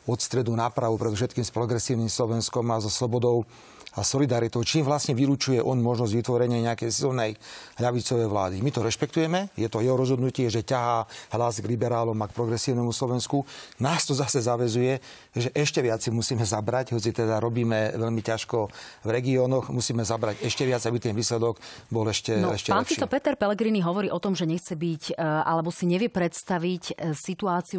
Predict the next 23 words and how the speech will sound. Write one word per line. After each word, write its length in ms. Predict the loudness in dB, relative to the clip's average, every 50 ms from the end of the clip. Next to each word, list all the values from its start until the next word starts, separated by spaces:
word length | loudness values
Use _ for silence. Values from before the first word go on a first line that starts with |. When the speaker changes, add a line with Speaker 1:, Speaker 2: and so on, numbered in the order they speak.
| -2
Speaker 2:
že 80 | -2 -2
sedí 400 | 0 0 0 0 0 0 -2 -2
vo 160 | 0 0 0
vláde 400 | 2 2 2 4 2 2 2 0
s 160 | 0 0 0
vami, 320 | 0 0 -2 0 -2 -2 -4
teda 240 | -4 -4 -2 -2 -2
s 160 | -2 -2 -2
vašou 320 | -2 -2 -2 -4 -4 -4
osobou. 480 | -4 -4 -4 -4 -2 -2 -2 -2 -2 -2 -4 -8 -14 -14 -12 -6
Viete 240 | -4 -4 -4 -2 -4
si 160 | -4 -2 -2
predstaviť, 480 | -2 -2 -2 -2 -2 -2 -2 -2 -4 -4
že 40 | -4
by 60 | -4
ste 140 | -2 -2 -2 -4
ustúpili 480 | -4 -6 -4 -6 -6 -4 -2 -2 -2 -2
Petrovi 320 | -4 -4 -2 -2 -2 -2
Pellegrinimu 800 | 0 0 0 0 0 0 0 0 0 2 2 2 0 0 -2 -2
a 140 | 0 0 0 2
urobili 340 | 2 2 2 2 2 2 2
by 120 | 2 2
ste 220 | 0 2 2 2